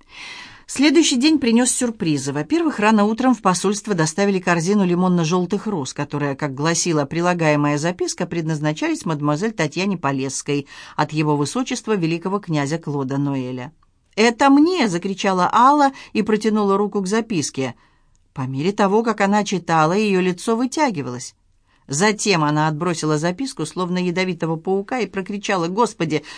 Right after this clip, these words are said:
и даже цветы для неё!» Во-вторых,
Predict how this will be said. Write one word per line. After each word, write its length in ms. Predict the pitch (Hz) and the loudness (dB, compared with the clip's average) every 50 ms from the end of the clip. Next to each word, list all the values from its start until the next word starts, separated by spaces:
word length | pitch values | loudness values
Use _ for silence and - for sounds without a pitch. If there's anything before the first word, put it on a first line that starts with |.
| - | -4
и 80 | - 226 | -2 0
даже 320 | 214 233 262 247 233 254 | 4 4 4 4 4 2
цветы 580 | 247 247 - - 233 240 247 233 220 - 381 392 | 0 0 -2 0 0 0 0 0 2 4 4 4
для 220 | 359 254 214 196 | 4 4 2 2
неё!» 380 | 180 165 151 143 135 135 120 - - _ _ _ _ _ _ _ _ _ _ _ _ - | 2 2 2 0 0 -4 -6 -10 -14 _ _ _ _ _ _ _ _ _ _ _ _ -10
Во-вторых, 760 | 123 131 127 - - 131 113 117 135 156 214 254 - _ | -10 -10 -10 -8 -10 -10 -8 -4 -2 -2 -2 -2 -4 _